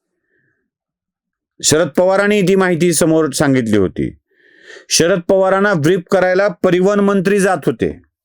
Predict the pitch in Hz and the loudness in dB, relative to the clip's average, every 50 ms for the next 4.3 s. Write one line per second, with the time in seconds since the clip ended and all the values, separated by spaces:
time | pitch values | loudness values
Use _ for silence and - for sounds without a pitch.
0 | _ _ _ _ _ _ _ - - - - - - - - 160 170 202 190 175 | _ _ _ _ _ _ _ -20 -20 -20 -18 -10 -4 -2 0 2 2 0 -2 -2
1 | - 190 185 190 190 196 196 196 202 208 208 175 143 165 190 190 175 - 208 185 | -2 0 0 2 2 2 0 0 0 0 0 0 0 0 0 -2 -2 -2 -2 0
2 | 190 190 190 202 214 175 143 151 147 175 165 180 185 185 196 196 180 - 190 190 | 0 2 0 0 0 0 0 0 0 0 0 0 0 0 0 0 0 0 0 0
3 | 180 196 175 - - 208 160 151 165 175 151 - - 185 160 180 190 147 160 160 | 0 0 -2 -2 -2 -2 0 0 0 0 0 -2 -2 0 0 0 0 0 -2 -4
4 | 123 113 107 85 73 | -4 -2 -4 -4 -4